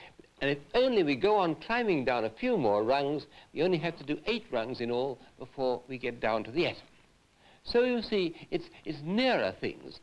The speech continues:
that we're accustomed to than you might think. Well, let's start our climb. I've got our climb down, I should say. Here I've got two crystals of sugar, rather fine crystals.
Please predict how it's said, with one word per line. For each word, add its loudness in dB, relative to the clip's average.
that -14
we're 2
accustomed -8
to -2
than -4
you -2
might -2
think. -4
Well, 4
let's 0
start 0
our 0
climb. -2
I've 0
got 4
our -2
climb -2
down, 0
I -18
should -16
say. -8
Here 2
I've 2
got 0
two 0
crystals -2
of -6
sugar, 2
rather 2
fine 0
crystals. 2